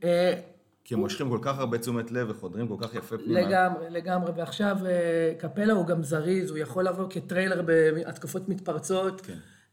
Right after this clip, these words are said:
Speaker 1: אה, העליית קצב שווסטבורג יכול להביא, יכולה להיות טובה לו. אני חושב ש-, אה, ווסטברוק, נכון, ווסטברוק לקח לאדמס ריבאונדים, אבל אדמס ידוע גם בתור סנטר, אוקיי?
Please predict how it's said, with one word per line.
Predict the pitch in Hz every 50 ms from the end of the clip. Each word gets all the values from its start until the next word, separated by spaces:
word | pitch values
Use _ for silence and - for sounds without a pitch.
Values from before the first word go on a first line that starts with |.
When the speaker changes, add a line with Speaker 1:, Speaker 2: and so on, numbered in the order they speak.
| _ -
Speaker 1:
אה, | - 165 165 165 165 165 165 165 160 156 156 156 156 156 160 156 156 - 156
העליית | 151 165 165 160 165 160 165 160 165 180 185 185 185
קצב | - 214 202 202 196 190
שווסטבורג | 196 - 190 151 185 185 190 - 190 185 175
יכול | 180 151 139 190 190
להביא, | 180 175 165 165 196 202
יכולה | 196 196 180 170 180
להיות | 185 180 185 185 185 - - -
טובה | - 170 151 143 170 175 170 175
לו. | 180 185 180 180 180 - - - - _ _ 160
אני | 165 170 170 180 180 180 180 180
חושב | - - - 160 - - 240 240 233 202 196
ש-, | - - 196
אה, | 180 170 170 175 - 175 170 165 165 160 160 156 156 151 - - - - - _ - -
ווסטברוק, | 165 196 214 208 - - 170 196 190 196 196 190 175
נכון, | 165 135 - - 240 233 208
ווסטברוק | 175 185 202 190 - - 202 196 196
לקח | 175 156 135 - 208 202 190 - 196
לאדמס | 180 175 175 190 185 202 185 180 - -
ריבאונדים, | 147 156 156 156 170 170 175 170 165 156 160 160 - - - - - _ - 139
אבל | 139 143 -
אדמס | - 196 196 226 226 214 - - 180
ידוע | 170 160 151 156 202 214 214
גם | 196 185 175 160
בתור | - 190 - 208 190 196
סנטר, | 190 - - 214 214 220 214 214 240 240 247 262 262 - - - _ _ _ _
אוקיי? | 170 - - 208 208 214 233 226